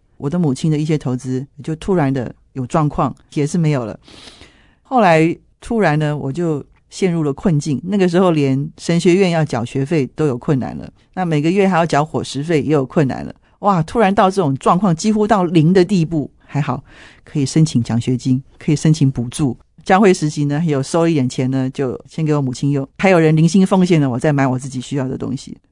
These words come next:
但是想到居然后面还要几十万、几十万，这些从哪里来呢？那个时候我教会的牧师就请我写见证啊，去外面分享啊什么。那我就好好去祷告，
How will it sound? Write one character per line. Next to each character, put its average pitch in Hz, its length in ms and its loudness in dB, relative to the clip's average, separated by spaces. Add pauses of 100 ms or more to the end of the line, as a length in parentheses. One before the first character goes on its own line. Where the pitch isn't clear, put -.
(460)
但 202 120 0
是 208 320 -2 (120)
想 143 120 -2
到 165 300 0 (100)
居 - 180 -4
然 185 240 0
后 226 220 0
面 196 120 4
还 170 140 -2
要 175 160 4
几 143 200 -6
十 165 140 -8
万、 165 140 0
几 143 160 -6
十 139 140 -4
万， 156 160 0
这 160 100 0
些 160 140 0
从 156 160 -2
哪 135 100 0
里 127 80 0
来 113 240 -8
呢？ - 80 -14 (380)
那 196 120 0
个 190 80 4
时 180 120 0
候 185 140 2
我 143 100 2
教 160 220 0
会 170 100 2
的 156 80 2
牧 156 140 2
师 147 160 -4
就 135 200 -2
请 139 240 -6
我 135 100 -2
写 135 220 -6
见 156 220 -2
证 156 180 -2
啊， 131 100 -2
去 143 180 -4
外 147 120 -2
面 147 140 -2
分 147 180 -2
享 95 200 -4
啊 73 180 -10
什 - 160 -12
么。 65 240 -12 (760)
那 240 120 -4
我 170 80 0
就 208 100 -6
好 - 160 -6
好 180 160 -2
去 160 160 -6
祷 - 200 -10
告， - 220 -8